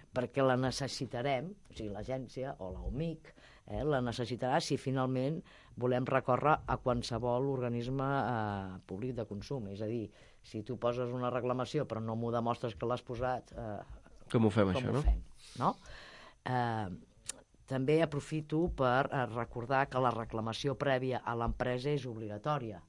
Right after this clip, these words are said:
Speaker 1: Eh, el que he dit abans, primer, sobretot, es reclama a l'empresa o al prestador del servei,
Speaker 2: Mhm.
Speaker 1: no? I perquè,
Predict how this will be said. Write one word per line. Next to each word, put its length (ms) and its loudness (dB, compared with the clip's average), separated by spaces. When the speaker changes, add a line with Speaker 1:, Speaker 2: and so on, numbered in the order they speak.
Speaker 1:
Eh, 60 -10
el 140 -8
que 120 -8
he 20 -4
dit 160 -8
abans, 380 -4
primer, 460 -4
sobretot, 560 -6
es 80 -8
reclama 600 0
a 120 0
l'empresa 720 -4
o 220 -6
al 60 -8
prestador 480 -6
del 120 0
servei, 460 -6
Speaker 2:
Mhm. 340 0
Speaker 1:
no? 220 -4
I 680 0
perquè, 360 -2